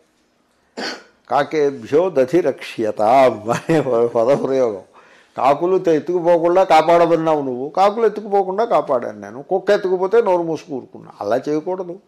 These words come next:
కాకి అంటే దధ్యుపఘాతకమునకు ఉపలక్షణం. అంటే ఏది ఏదైతే అక్కడ ఉన్నదాన్ని ఎత్తుకుపోయే అవకాశం ఉన్నదో వాటన్నిటి లిస్టు రాసి ఇవ్వక్కర్లేదండి, కాకి అంటే సరిపడుతుంది. ఉపలక్షణము.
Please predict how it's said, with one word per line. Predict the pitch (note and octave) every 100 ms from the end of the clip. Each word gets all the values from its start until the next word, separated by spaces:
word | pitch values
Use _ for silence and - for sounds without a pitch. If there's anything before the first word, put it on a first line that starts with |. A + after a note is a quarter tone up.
| _ _ _ _ _ _ -
కాకి | G#2 G#2+ D3 D3+
అంటే | B2 G#2+ G2+ F#2+ A#2 D#2 - _ _ _ _ _ -
దధ్యుపఘాతకమునకు | G2 B2 C3 A2+ E3 E3 E3 B2+ D3+ D3+ D3 D3+ - C3+ C3 A#2+ A2+ F3+
ఉపలక్షణం. | G#3 C#3+ C#3+ - - G2 F#2+ _ _ _ -
అంటే | C3 D#3+
ఏది | C3 C#3+ D#3+ D#3+
ఏదైతే | D#3 D#3 D#3 D#3 D#3+ D#3 D#3 D#3
అక్కడ | D3 - D3
ఉన్నదాన్ని | D3 D3+ D3 D3 D3+ D3
ఎత్తుకుపోయే | C#3+ D3+ C#3+ C#3 C#3
అవకాశం | C#3 B2+ B2+ B2+ - A2+
ఉన్నదో | G#2+ G#2 D3 A3+ A#3+ _ _ _ -
వాటన్నిటి | D3 D3 D3+ F3+ G3+ G3+ G3+
లిస్టు | F#3 D#3+ - G3+
రాసి | F#3 F3 F#3+
ఇవ్వక్కర్లేదండి, | F3 E3+ F3 E3+ D3+ C#3 A#2+ C3 D#3+
కాకి | - B2 -
అంటే | E3 D#3
సరిపడుతుంది. | D#3+ C3 - - _ _ _ _ _ _ _ _ _ _ _ -
ఉపలక్షణము. | A2+ B2 A#2 - F#2 F#2+ -